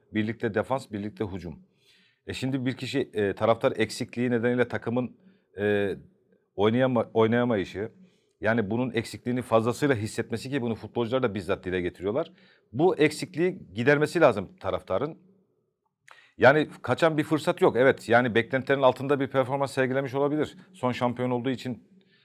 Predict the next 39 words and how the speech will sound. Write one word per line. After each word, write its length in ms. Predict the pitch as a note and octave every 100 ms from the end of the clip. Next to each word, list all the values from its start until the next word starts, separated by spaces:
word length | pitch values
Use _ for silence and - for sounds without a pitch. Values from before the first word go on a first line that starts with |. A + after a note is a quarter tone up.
| _ -
e, 400 | G2 G2 F#2+ F#2+ - - _ _ A2+
daha 200 | C3+ D3
da 240 | B2+ - _ -
işte 220 | - G#2
bu 60 | A2
sezonu 340 | A#2 A#2+ A#2+
da 160 | B2+ A#2+ - -
force 280 | B2 B2
edecek 280 | A2+ B2+ A2
bir 140 | A#2 -
takım 360 | A2+ C3+ G#2
görmek 260 | G2+ F2 F2+
istiyor 220 | - E2+
taraftar. 380 | F#2+ G2+ F#3+ G3+ -
Ancak 400 | D#3 E3+ F3 - _ _ _ _ _ _ -
geçmişe 380 | C3 - F3+
dönük 200 | D#3+ B2
baktığımızda 480 | C#3 C#3+ E3 F3 F3
şampiyonluk 580 | - C3+ C3 D3+ E3+ -
sendromu 460 | - C3+ C3+ D#3 D3+
diye 220 | C#3+ G#2
bir 160 | A#2+ - _
sendrom 460 | - A#2 A#2 C#3 A2+
da 40 |
yaşanıyor. 420 | F2 E2+ D2+ C#2 - _ _ _ _
Bundan 260 | A2 C3+ C#3+
önce 240 | C#3+ C#3
bu 60 | B2
takım, 320 | C#3 - B2 - F#2+ G2
e, 340 | G2 F#2+ F2+
bu 80 | G2
sendromu 400 | - C#3 C#3+ C#3
herkes 400 | G2 B2+ B2 F2+
yaşadı. 360 | E2 D2+ C#2 - _ _ -
Yani 260 | A2 A2+
Beşiktaş'ın 460 | G#2 - A#2+ A2 A#2+
şampiyon 380 | A2+ G#2+ A2 A2+
olduktan 320 | G#2+ G#2 A#2
sezon 440 | A2 A2 A#2 A2